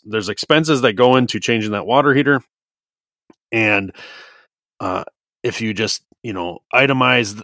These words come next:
all that and you add 'em all up, people are gonna be saying, you know, "What if I ha-, you know, what if you don't replace the ball valve? What if you do this? What if," you know,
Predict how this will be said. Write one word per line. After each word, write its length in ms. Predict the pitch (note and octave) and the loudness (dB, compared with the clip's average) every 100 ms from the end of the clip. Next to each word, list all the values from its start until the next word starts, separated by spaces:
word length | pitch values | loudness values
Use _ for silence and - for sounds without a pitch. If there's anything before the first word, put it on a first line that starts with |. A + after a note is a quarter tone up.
| - | 2
all 240 | B2 A#2+ | 4 4
that 260 | A#2 A#2 A2 | 2 2 2
and 100 | G#2 | -2
you 80 | G2 | 0
add 220 | A#2 B2 | 2 2
'em 140 | A#2+ | 2
all 180 | A2+ A2+ | 2 4
up, 180 | A2 - | 2 0
people 220 | C3+ A#2 | -4 -2
are 40 | G#2+ | -4
gonna 180 | G2+ | -4
be 160 | G2+ G2 | -4 -6
saying, 440 | - G#2 F#2 F2+ | -6 -8 -10 -12
you 60 | F#2 | -18
know, 360 | E2 - - - | -20 -20 -20 -12
"What 280 | A#2 B2 B2+ | 0 2 4
if 120 | A#2+ | 4
I 140 | A2+ | 2
ha-, 460 | - - - B2 - | 0 -14 -8 -6 -4
you 100 | A#2 | -4
know, 120 | F#2+ | -4
what 140 | G2 C#3 | 2 2
if 120 | - | 2
you 100 | A2 | 0
don't 320 | A2+ D3 D3 - | 2 2 2 -6
replace 420 | C3+ C3 C#3+ B2 | -8 -2 0 0
the 60 | A#2+ | 0
ball 280 | B2+ B2+ B2 | 4 4 4
valve? 380 | C3 B2+ B2 | 6 6 4
What 140 | G#2+ G#2 | 2 -4
if 120 | F#2+ | -6
you 100 | F#2+ | -10
do 260 | F#2 D3 C#3 | -2 2 4
this? 360 | D3 C#3 - | 6 6 2
What 120 | B2 B2 | -2 -2
if," 120 | G#2+ | -4
you 100 | |
know, 100 | G#2 | -8